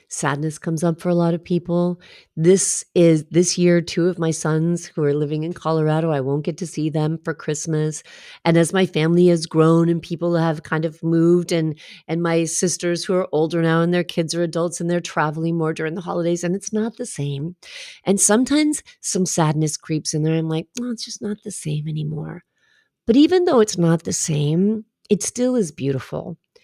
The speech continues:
And we still create what we can create, and we still are together with who can be together. And I think that this whole philosophy feeds into that as well. If we can be mindful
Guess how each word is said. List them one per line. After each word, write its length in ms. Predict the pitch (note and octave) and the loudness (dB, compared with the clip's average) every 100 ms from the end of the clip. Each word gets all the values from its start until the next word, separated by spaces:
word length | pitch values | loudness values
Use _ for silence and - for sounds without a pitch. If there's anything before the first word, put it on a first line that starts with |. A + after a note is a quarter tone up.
| _ - - | _ -8 4
And 140 | G#3 | 6
we 100 | A#3+ | 6
still 480 | - - C4 C#4 C#4 | 2 -2 -2 -2 -2
create 520 | - - G3 F3 D#3+ | -6 0 4 4 4
what 220 | F3 F3+ | 2 2
we 140 | F3+ F3+ | 2 0
can 400 | - C#3 D3 D3+ | -2 -4 -2 -2
create, 380 | - C#3+ C3+ - | -4 -4 -4 -2
and 140 | G3 F#3 | 0 0
we 120 | G3+ | 0
still 360 | - B3+ C#4 | -2 -2 0
are 120 | D4 A#3 | 0 0
together 460 | - F#3+ F3 E3+ | -2 0 2 2
with 140 | D#3+ D3+ | 0 -2
who 260 | - F#3 | -2 -2
can 480 | F3 - D3+ D#3 D#3 | -2 -8 -4 -2 -2
be 160 | D#3 - | -4 -10
together. 580 | - D#3+ D3+ D3 - - - - - | -10 -8 -8 -6 -8 -10 -20 -20 -8
And 100 | F3 | 0
I 80 | F#3 | 2
think 220 | F3+ B3 | 2 -2
that 140 | - A3 | -2 2
this 180 | G#3+ - | 2 2
whole 300 | - G3 G#3 | 2 4 4
philosophy 1000 | - E3+ D3+ D3 E3+ F3 - C#3 C3 D3 - - | 2 -4 -2 -2 -2 -4 -6 -6 -8 -8 -16 -20
feeds 380 | _ G3+ F#3+ D#3+ | _ -2 0 2
into 260 | E3 D#3+ D#3 | 0 0 -2
that 320 | D3+ C#3+ C3+ | -2 -2 -2
as 160 | - - | -6 -4
well. 380 | D3+ C#3 C#3+ - _ _ | -2 -2 -4 -10 _ _
If 200 | - F3 | -2 0
we 140 | A3 B3 | 2 0
can 180 | - D4 | 0 0
be 160 | E4 | 2
mindful 640 | C4 E3 D3 E3 - C#3+ | 2 4 4 0 0 -4